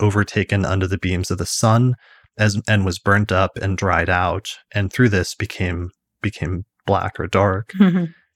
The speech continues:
Speaker 1: And for this reason, he distributed two, two houses to each of the appointed five stars, and to the sun and moon one house each."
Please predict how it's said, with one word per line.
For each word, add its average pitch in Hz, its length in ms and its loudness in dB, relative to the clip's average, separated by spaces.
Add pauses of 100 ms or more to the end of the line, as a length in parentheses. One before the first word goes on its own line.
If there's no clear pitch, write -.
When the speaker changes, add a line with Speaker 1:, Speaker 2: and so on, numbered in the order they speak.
(140)
Speaker 1:
And 98 160 -2
for 113 160 4
this 107 200 0
reason, 92 360 0
he 98 100 -2
distributed 95 640 -2
two, 95 540 -2 (240)
two 143 180 4
houses 107 640 2
to - 200 -10
each 101 220 0
of - 140 -6
the 101 100 0
appointed 90 500 -2
five 87 320 -2
stars, 95 680 -2 (400)
and 101 160 0
to - 80 -10
the 98 100 -2
sun 92 280 0
and 87 120 -2
moon 87 300 -2
one 90 140 -2
house - 420 -6
each." 107 420 -6